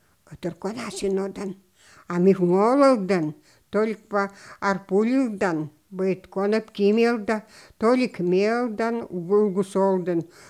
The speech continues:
Толкиндунун анман нивол тыри, тырисилден. Тырисилден.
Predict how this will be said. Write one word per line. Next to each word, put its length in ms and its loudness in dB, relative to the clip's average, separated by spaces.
Толкиндунун 840 4
анман 420 2
нивол 480 2
тыри, 640 0
тырисилден. 960 0
Тырисилден. 840 -2